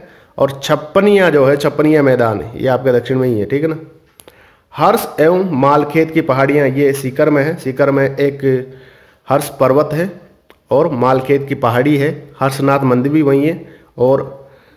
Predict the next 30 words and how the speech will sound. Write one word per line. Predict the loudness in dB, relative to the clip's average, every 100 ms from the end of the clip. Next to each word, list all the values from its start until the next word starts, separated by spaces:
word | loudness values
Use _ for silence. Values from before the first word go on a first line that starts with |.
| _
इसके | -10 -2 -2
साथ | 0 0 2
अगर | 2
मैं | 2 2
बात | 2 0
करूँ | 0 -2 -2
हर्षनाथ | -2 -2 0 2 2 0
की | -4
पहाड़ियाँ, | -2 0 0 0 -4 -8 -20 _ _
ये | -8 -2 0
सीकर | 0 0 0
में | 2
नहीं, | 2 2
ये | 2
अलवर | 2 2 2
में | 0
चली | 0 -2
जाती | -4 -6
है। | -12 -16 _ _ _ -20 _ -2
सुंदा | 2 4
माता | 4 2 2
पर्वत, | 2 0 -2 -8 -20 _ _ -8
ये | 0 0 2
सुंदा | 0 0
माता | 2 0
पर्वत | 0 0 0
ये | -2
जालौर | -2 0 2 2
में | 2
है। | 0 -4